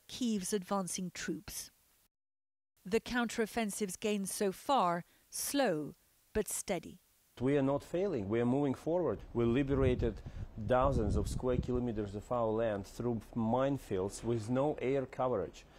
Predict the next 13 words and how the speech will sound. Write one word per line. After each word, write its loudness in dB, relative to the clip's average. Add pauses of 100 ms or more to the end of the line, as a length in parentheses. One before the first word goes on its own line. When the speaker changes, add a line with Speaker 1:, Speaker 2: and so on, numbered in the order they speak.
(1900)
Speaker 1:
The 4
Ukrainian 4
military 2
says 4
it's 0
consolidating 2
positions 0
on 2
the 2
southern 2
front -2
lines 0 (100)
and 0